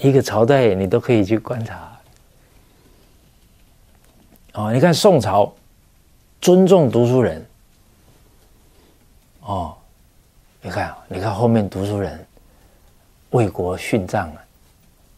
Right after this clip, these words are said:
殉国啊，有没有？你看陆秀夫集体跳河啊，不投降啊，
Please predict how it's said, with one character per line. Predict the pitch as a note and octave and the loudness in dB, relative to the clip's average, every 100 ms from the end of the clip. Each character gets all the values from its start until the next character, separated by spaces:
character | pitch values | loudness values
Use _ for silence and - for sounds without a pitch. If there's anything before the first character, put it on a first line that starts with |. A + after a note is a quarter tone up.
| _ _ _ _ _ _ | _ _ _ _ _ _
殉 | - C#3 G#2 | -4 -2 -2
国 | - D#2+ E2 | -6 -10 -10
啊， | - _ - | -12 _ -14
有 | |
没 | F2 F#2+ | -10 -8
有？ | F2 - _ _ _ _ _ _ _ _ - - | -8 -12 _ _ _ _ _ _ _ _ -20 -14
你 | G2+ | -6
看 | G2+ | 0
陆 | A#2+ A#2+ | 2 2
秀 | - B2 | 2 0
夫 | - A2 A2+ _ _ _ _ _ _ _ _ _ _ _ _ | 0 -4 -6 _ _ _ _ _ _ _ _ _ _ _ _
集 | - A2 | -6 -4
体 | A2+ F2+ | -2 -4
跳 | C3 G#2+ | -2 -4
河 | - D#2 | -6 -10
啊， | D#2+ - - - - _ _ _ _ _ _ _ _ _ _ _ | -12 -14 -20 -20 -20 _ _ _ _ _ _ _ _ _ _ _
不 | A2 | -10
投 | - G#2 | -6 -6
降 | - - | -6 -12
啊， | D#2 | -16